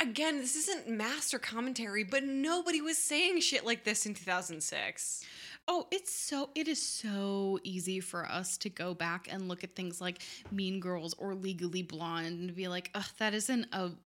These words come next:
Speaker 2: like, a radical statement." But at the time,
Speaker 1: Yeah, it fucking was.
Speaker 2: in the Bush era, I think people have forgotten about the Bush era.
Speaker 1: I think they have.
Speaker 2: <laughs> I really think that.
Speaker 1: I, w-, I, okay, so this
Speaker 2: If
Speaker 1: was
Speaker 2: you're an
Speaker 1: interesting.
Speaker 2: American.
Speaker 1: I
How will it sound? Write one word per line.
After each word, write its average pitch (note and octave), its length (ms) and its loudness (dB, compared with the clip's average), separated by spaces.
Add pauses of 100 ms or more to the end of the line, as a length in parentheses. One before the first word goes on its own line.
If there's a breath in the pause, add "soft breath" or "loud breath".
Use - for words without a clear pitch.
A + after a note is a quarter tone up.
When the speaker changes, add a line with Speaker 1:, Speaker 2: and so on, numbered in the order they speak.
(100)
Speaker 2:
like, F#3 220 -2
a F3+ 60 0
radical E3 600 0
statement." A3 720 0
But C#4+ 180 -2
at C4+ 120 -6
the C#4+ 80 -6
time, D4+ 760 0 (240)
Speaker 1:
Yeah, D#4+ 180 2
it E4 40 -8
fucking D4+ 280 -4
was. E4 340 -4
Speaker 2:
in C#4+ 120 4
the F3+ 140 0 (140)
Bush C#4 460 4
era, F3+ 460 4 (280 loud breath)
I F4+ 160 4
think A4+ 160 0
people B3+ 220 2
have F3+ 160 -4
forgotten G#3+ 680 0
about F4+ 280 -2
the E4+ 80 2
Bush G#3 320 0
era. F3+ 400 2 (160)
Speaker 1:
I A3+ 160 8
think C4 200 -2 (200)
they A3 120 0
have. F3 480 4 (100)
Speaker 2:
<laughs> - 40 -16
I C#4 40 -2
really A#3+ 260 0
think C4+ 260 -6
that. G3+ 220 2
Speaker 1:
I, C4 560 8
w-, F#3+ 260 -8 (140)
I, F#3+ 220 12
okay, F3+ 220 0
so G3 140 -4
this F#3+ 280 2
Speaker 2:
If G#3+ 80 4
Speaker 1:
was G#3+ 100 2
Speaker 2:
you're G3 80 8
an F#3 40 2
Speaker 1:
interesting. E3 300 4
Speaker 2:
American. G#3 60 12
Speaker 1:
I G#3 40 12